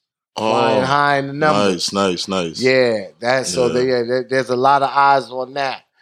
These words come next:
Speaker 2: Um, and there's a lot of, um, they said there's more black women that's, um, being voted in the Congress.
Speaker 1: Oh, can
Speaker 2: And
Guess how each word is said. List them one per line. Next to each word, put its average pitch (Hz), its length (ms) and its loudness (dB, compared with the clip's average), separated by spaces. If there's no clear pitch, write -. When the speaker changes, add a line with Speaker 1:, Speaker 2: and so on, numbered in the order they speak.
Speaker 2:
Um, 113 400 -6
and 120 160 -10
there's 147 220 2
a 147 80 0
lot 156 460 0
of, 127 500 0
um, 107 520 -4
they 120 100 -2
said 131 360 2
there's 113 320 0
more 156 540 4
black 131 320 0
women 135 460 -2
that's, 117 480 -6
um, 110 520 -6
being 127 280 -4
voted 131 380 -2
in 120 200 -12
the 113 80 -14
Congress. 151 480 -10
Speaker 1:
Oh, 143 340 4
can 147 180 2
Speaker 2:
And - 20 0